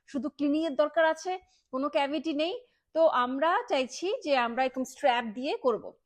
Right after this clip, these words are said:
তো আমরা তো এর আগে অনেক বাজে বাজে এক্সপিরিয়েন্স শুনেছি যে ওটা খুবই, মানে, বাজে হয় এবং বাচ্চারা of course পছন্দ করে না, খুব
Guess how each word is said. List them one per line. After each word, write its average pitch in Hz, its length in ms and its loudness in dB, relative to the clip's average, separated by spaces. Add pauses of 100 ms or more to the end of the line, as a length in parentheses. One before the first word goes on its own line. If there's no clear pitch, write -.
(440)
তো 294 80 4
আমরা 247 360 4
তো 349 160 -2
এর 294 160 4
আগে 294 280 4
অনেক 269 360 2
বাজে 226 200 2
বাজে 254 200 -2
এক্সপিরিয়েন্স 269 520 -4 (120)
শুনেছি 254 760 -4
যে 214 180 -4
ওটা 220 200 -4
খুবই, 254 340 -4 (260)
মানে, 208 280 -6
বাজে 214 500 -2
হয় 214 300 -2
এবং 214 340 -10 (680)
বাচ্চারা 226 380 0
of 214 180 -6
course 294 160 6 (100)
পছন্দ 247 320 -6
করে 226 200 0
না, 220 120 -6
খুব 311 200 -6